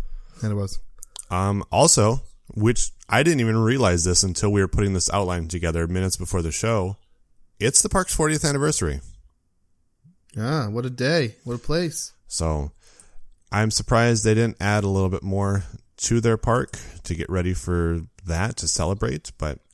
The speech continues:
Speaker 2: it is what it is. They decided they were gonna go with video games and holiday fun. So,
Speaker 1: Yeah.
Speaker 2: so now we are, we've caught up in time, and it's time to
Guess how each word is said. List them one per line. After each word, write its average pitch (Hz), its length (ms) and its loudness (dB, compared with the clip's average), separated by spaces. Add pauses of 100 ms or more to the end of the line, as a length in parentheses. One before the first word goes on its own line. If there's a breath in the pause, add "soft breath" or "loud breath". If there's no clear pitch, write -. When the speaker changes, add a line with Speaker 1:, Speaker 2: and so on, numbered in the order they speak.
(760 soft breath)
Speaker 2:
it 95 140 -2
is 139 160 2
what 120 140 4
it 98 100 2
is. 147 360 2
They 92 320 2
decided 95 500 0
they 98 80 2
were 98 100 2
gonna 101 220 2
go 101 80 4
with 101 180 4
video 98 260 4
games 113 600 -2
and 107 720 -2 (640)
holiday 104 420 0
fun. 127 280 -2 (920)
So, 110 160 0
Speaker 1:
Yeah. 180 220 4
Speaker 2:
so - 160 0
now 131 320 4
we 131 180 4
are, 104 440 4
we've 101 180 -2
caught 120 240 0
up 143 140 0
in 127 80 -2
time, 90 480 -2 (680 loud breath)
and 95 200 -2
it's 110 180 -2
time 101 360 -2
to 87 420 -2